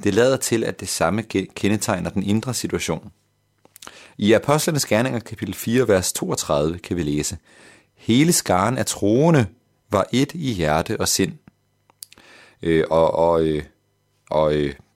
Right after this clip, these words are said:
beretningen der fortsætter så med at fortælle om det ejendomsfællesskab, som galt for menigheden. Øhm,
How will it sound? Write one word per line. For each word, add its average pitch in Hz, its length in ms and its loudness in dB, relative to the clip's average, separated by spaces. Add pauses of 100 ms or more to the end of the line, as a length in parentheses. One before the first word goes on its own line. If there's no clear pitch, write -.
beretningen 98 460 2
der 135 220 4 (300)
fortsætter 104 480 2
så 98 140 2
med 101 140 2
at 90 100 0
fortælle 113 340 0
om 87 140 0
det 95 100 -2
ejendomsfællesskab, 98 920 -2
som 80 340 -2 (260)
galt - 420 0 (100)
for 85 280 0
menigheden. 85 600 -2 (1300)
Øhm, 76 400 -2